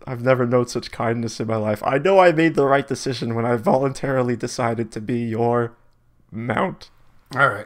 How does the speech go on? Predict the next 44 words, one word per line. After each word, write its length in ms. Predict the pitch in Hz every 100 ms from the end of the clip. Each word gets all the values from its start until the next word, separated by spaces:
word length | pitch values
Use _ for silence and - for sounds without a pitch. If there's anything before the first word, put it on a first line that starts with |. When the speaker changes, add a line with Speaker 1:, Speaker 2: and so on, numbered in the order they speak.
| -
Speaker 2:
Go 180 | 156 170
get 220 | 180 180
some 140 | 175
sugar 360 | 135 170 156 151
cubes 380 | - 160 147 127
in 140 | 139
the 100 | 127
sugar 380 | 120 139 139 135
cube 380 | - 127 127 -
Speaker 1:
<laughs> 20 |
Speaker 2:
bin 320 | 127 127 117
and 280 | 113 127 123
get 160 | 131 135
outta 300 | 117 110 123
here. 240 | 135 - - - - _ -
Speaker 1:
Okay. 500 | 135 127 131 - 104 131 - - - - - - - 170 160
Um, 420 | 131 120 117 107
and 160 | 143 170
it's 140 | 170
easy 220 | 190 202
for 120 | 190
him 160 | 170 175
to 80 | 147
walk 260 | 143 147
through 320 | - 143 147 131
your 200 | 131 127
house 260 | 123 123
'cause 140 | - 123
it's 160 | 127
so 140 | - 156
big 340 | 165 170 107 -
and 220 | - 123
ginormous. 540 | 120 120 135 107 - - - - - _
And 300 | 131 127 123
as 180 | - 147
you 80 | 175
watch 300 | 160 214 -
him 160 | 247 214
leave, 480 | 127 110 120 - - _ _ _ -
you 260 | 120 123
also 280 | 123 123 123
spy, 800 | 117 - 120 113 110 107 107 117 - _ _ _ _ _ _ -
uh, 260 | 110 107
beyond 840 | 120 123 117 110 107 107 104 -